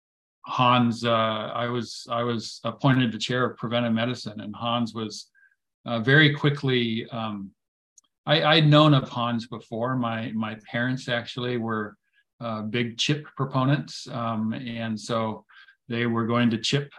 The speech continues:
um, conferences, uh, even before Hans and I started developing a relationship. Um, but he, he sort of took me under his wings, and,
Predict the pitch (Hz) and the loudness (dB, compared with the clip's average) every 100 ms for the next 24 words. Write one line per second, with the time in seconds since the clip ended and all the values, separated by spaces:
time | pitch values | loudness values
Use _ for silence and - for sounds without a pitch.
0 | - - 117 110 104 101 101 _ _ - | -18 -8 -4 -4 -4 -6 -12 _ _ -2
1 | 123 127 139 127 - 131 117 - 113 110 | 0 2 0 0 0 -2 -2 -6 -6 -6
2 | 110 120 120 113 110 - 117 117 113 - | -4 -4 0 0 -2 -4 0 2 0 -6
3 | _ _ _ - 120 120 117 113 113 117 | _ _ _ -2 0 2 2 0 0 0
4 | 127 123 117 113 120 120 117 117 117 117 | -2 -2 -2 -2 0 0 -2 -4 -2 -2
5 | 120 - 123 - 143 143 _ _ _ _ | -2 -4 -4 -2 -2 -4 _ _ _ _
6 | _ _ - 120 113 110 104 101 - _ | _ _ -10 0 2 2 0 -4 -10 _
7 | _ _ _ _ _ _ _ - 107 120 | _ _ _ _ _ _ _ -8 0 2
8 | 113 107 127 127 113 - _ _ _ _ | 2 4 6 6 4 -4 _ _ _ _
9 | _ _ _ _ _ - 139 135 - 160 | _ _ _ _ _ 0 0 0 2 4
10 | 156 151 165 160 147 147 135 117 113 123 | 4 4 0 4 6 6 4 0 -4 -4
11 | 147 107 107 104 - 113 127 120 113 107 | -2 -4 -10 -18 -14 -8 -4 -2 -2 -4